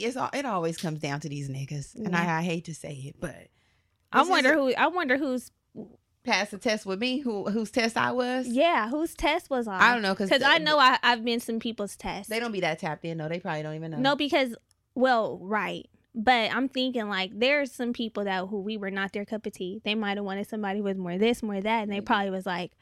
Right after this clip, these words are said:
Speaker 2: "I passed that test. She was not what I wanted ultimately in my wife. I wanted a wife who was
Speaker 1: They
Speaker 2: more,
Speaker 1: probably be
Speaker 2: I
Speaker 1: feeling
Speaker 2: wanted
Speaker 1: like
Speaker 2: a
Speaker 1: they
Speaker 2: wife
Speaker 1: dodged
Speaker 2: who,
Speaker 1: a
Speaker 2: I
Speaker 1: bullet.
Speaker 2: wanted a wife who didn't, was all, who wasn't always trying to be outside."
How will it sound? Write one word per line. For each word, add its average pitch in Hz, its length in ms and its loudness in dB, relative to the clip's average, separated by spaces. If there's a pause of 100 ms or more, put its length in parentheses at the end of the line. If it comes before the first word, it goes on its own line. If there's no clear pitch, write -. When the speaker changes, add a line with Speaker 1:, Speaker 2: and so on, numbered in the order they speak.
(280)
Speaker 2:
"I 202 120 -4
passed 190 300 -6
that 180 180 -4
test. 190 340 -8
She 220 120 -6
was 190 180 -4
not 165 280 -4
what 170 120 -4
I 175 160 -4
wanted 180 420 -10 (220)
ultimately 196 580 -6
in 190 140 -12
my 190 260 -12
wife. - 360 -18 (680)
I 190 100 -14
wanted 190 220 -8
a 190 60 -6
wife 208 240 2
who - 100 -6
was 233 120 4
Speaker 1:
They 240 100 6
Speaker 2:
more, 254 120 8
Speaker 1:
probably 269 220 6
be 226 120 0
Speaker 2:
I - 20 -2
Speaker 1:
feeling 294 300 6
Speaker 2:
wanted 330 140 8
Speaker 1:
like 359 80 8
Speaker 2:
a 349 40 10
Speaker 1:
they 320 80 6
Speaker 2:
wife 320 140 8
Speaker 1:
dodged 392 220 8
Speaker 2:
who, 359 80 0
Speaker 1:
a - 20 2
Speaker 2:
I - 20 2
Speaker 1:
bullet. 254 340 6
Speaker 2:
wanted 330 220 6
a 320 60 8
wife 294 320 6
who 320 140 2
didn't, 277 280 2
was 277 160 6
all, 262 220 6 (100)
who 294 80 2
wasn't 277 300 2
always 277 260 4
trying 277 200 0
to 285 40 0
be 277 140 2
outside." 285 580 0